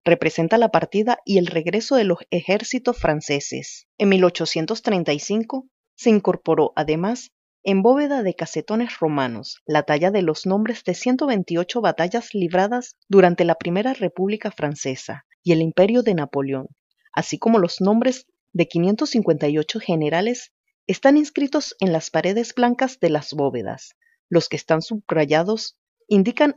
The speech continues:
hombres que murieron en el campo de batalla. En mil novecientos dieciséis surge el concepto de la tumba del soldado desconocido.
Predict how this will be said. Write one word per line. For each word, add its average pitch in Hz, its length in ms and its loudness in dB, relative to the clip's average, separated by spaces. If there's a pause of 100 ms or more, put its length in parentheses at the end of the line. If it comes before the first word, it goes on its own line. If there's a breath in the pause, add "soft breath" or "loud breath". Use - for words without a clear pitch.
hombres 294 400 0
que 208 100 2
murieron 185 540 0
en 175 120 0
el 156 120 -4
campo 180 300 0
de 175 100 4
batalla. 131 560 -2 (240)
En 208 100 6
mil 175 140 6
novecientos 160 500 -2
dieciséis 131 760 -6 (220)
surge 247 460 0
el 190 160 0
concepto 220 720 -4 (240)
de 180 160 2
la 175 120 4
tumba 277 320 2
del 208 160 0
soldado 170 500 0
desconocido. 139 1080 -6